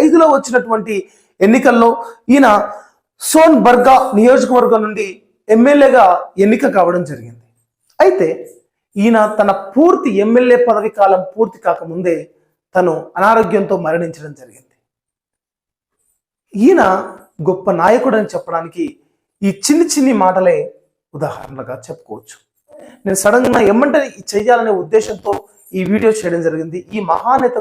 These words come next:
గురించి నేను చెప్పడానికి మీ ముందుకు రావడం జరిగింది. దయచేసి ఈ వీడియో ఇంతవరకు మీరు చూశారు కాబట్టి ఖచ్చితంగా నచ్చే ఉంటుంది కాబట్టి ఫస్ట్ కామెంట్ చేయండి, లైక్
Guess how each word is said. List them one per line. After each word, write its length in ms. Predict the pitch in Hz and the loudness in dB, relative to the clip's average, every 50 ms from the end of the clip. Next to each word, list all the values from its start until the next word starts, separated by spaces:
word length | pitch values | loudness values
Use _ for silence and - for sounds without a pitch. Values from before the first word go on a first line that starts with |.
| 196 | -8
గురించి 200 | 196 190 175 - 170 | -8 -10 -10 -10 -18
నేను 120 | 165 160 151 - | -20 -20 -20 -20
చెప్పడానికి 520 | 147 _ - 185 180 175 170 - - - 160 - - - _ _ _ 160 | -18 _ -2 -2 -2 -2 -4 -10 -12 -14 -14 -14 -16 -20 _ _ _ -2
మీ 80 | 170 196 214 | 0 0 2
ముందుకు 240 | 214 214 196 - - 170 | 0 0 -2 -2 -2 0
రావడం 220 | 160 156 156 151 151 143 | 0 -2 -2 -6 -10 -12
జరిగింది. 320 | 127 113 113 110 - _ _ _ _ _ _ _ - | -14 -16 -18 -20 -20 _ _ _ _ _ _ _ -2
దయచేసి 500 | 175 208 240 - - - 233 - 233 220 - - - - _ _ _ _ _ _ _ _ _ _ _ _ _ - | 0 0 0 0 -2 -4 -4 -4 -8 -10 -10 -12 -20 -20 _ _ _ _ _ _ _ _ _ _ _ _ _ -4
ఈ 80 | - - | -2 0
వీడియో 200 | 214 269 277 330 302 277 | 2 2 2 2 2 0
ఇంతవరకు 340 | 254 - - 285 - - - - | 0 2 2 2 2 2 0 -2
మీరు 120 | - 202 - | -4 -4 -4
చూశారు 280 | 226 214 - - - - - | -8 -6 -4 -4 -4 -2 -4
కాబట్టి 240 | 196 196 196 - - - | -4 -4 -4 -8 -8 -10
ఖచ్చితంగా 360 | - - - - - 240 214 190 | -10 -10 -10 -10 -8 -8 -6 -8
నచ్చే 200 | 180 - - 226 214 | -8 -6 -2 -2 -2
ఉంటుంది 220 | 202 185 - 127 147 | -2 -2 -8 -4 -4
కాబట్టి 180 | - - - _ | -4 -4 -4 _
ఫస్ట్ 180 | - - - _ _ - | -14 -14 -14 _ _ -4
కామెంట్ 300 | 190 202 214 220 214 - | -2 -2 -2 -6 -8 -10
చేయండి, 280 | - 196 190 190 185 180 - _ _ _ _ _ _ _ _ | -12 -10 -8 -6 -6 -8 -8 _ _ _ _ _ _ _ _
లైక్ 280 | 165 180 196 - 247 | 2 4 4 4 2